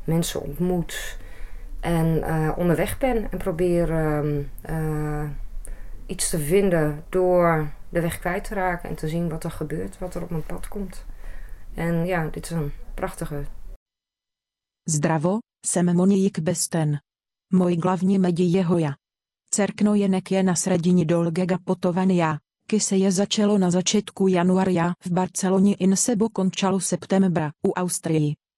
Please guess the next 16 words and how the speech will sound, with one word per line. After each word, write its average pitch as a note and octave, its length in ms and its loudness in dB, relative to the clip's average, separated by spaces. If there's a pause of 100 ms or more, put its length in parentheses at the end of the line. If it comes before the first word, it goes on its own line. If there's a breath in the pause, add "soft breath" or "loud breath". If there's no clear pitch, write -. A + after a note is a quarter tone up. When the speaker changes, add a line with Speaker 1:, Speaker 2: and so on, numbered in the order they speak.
(300)
Speaker 2:
Na F3+ 120 4
poti F3+ 340 0
jsem G3+ 280 2
zelo F3+ 280 2
počasna. D#3 720 0 (560)
Po G3 140 2
navadě F#3 420 2
hodím. D3+ 460 2 (600)
To G3+ 160 2
leto G3 320 0
nekako F#3+ 460 2
ni F#3 160 4
dovol E3+ 460 2
časa F3+ 480 -2
za F3 140 -2
Hojo. D#3+ 340 2